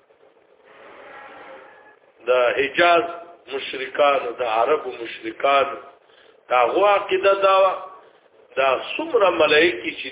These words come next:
دي، دا ټولې ملایکې کل په کل کې دا د الله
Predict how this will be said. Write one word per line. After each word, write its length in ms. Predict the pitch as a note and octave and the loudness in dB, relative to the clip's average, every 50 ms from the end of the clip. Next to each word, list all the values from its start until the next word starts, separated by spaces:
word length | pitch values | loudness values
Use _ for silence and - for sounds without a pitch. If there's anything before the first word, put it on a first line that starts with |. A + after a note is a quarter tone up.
| - D3 | -8 -6
دي، 420 | F#3 G#3 G#3 G3+ G3 G3+ - - - - - _ _ _ _ _ _ _ _ _ _ | -6 -4 -4 -4 -6 -8 -10 -16 -20 -20 -20 _ _ _ _ _ _ _ _ _ _
دا 140 | C3+ C#3 D3 | 0 0 0
ټولې 360 | D#3 - A3 C4+ C4+ A3+ G#3 | -2 -4 -8 -8 -6 -4 -4
ملایکې 680 | F#3+ F3 E3+ D#3 D#3 D#3+ E3 E3+ E3 - D3+ D3 D3+ - | -2 0 0 2 4 4 4 2 0 -2 -8 -12 -12 -10
کل 220 | G3+ A#3 A#3 - - - | -10 -10 -10 -10 -10 -10
په 60 | D#3 | -10
کل 260 | D3 - C#3+ C#3 C3 C3 - - | -10 -10 -10 -12 -12 -12 -12 -12
کې 280 | B2+ A#2+ B2 B2 B2+ B2+ - - - - _ _ _ _ _ _ _ - | -10 -6 -6 -6 -6 -6 -10 -16 -20 -20 _ _ _ _ _ _ _ -2
دا 180 | A#2 B2 A#2+ A2+ | 0 2 2 0
د 220 | A2+ A2+ A2 A#2 | -2 -6 -10 -8
الله 380 | G#2+ A2+ A2+ A#2+ A2+ A2+ - | -6 -4 -2 -2 -2 -4 -6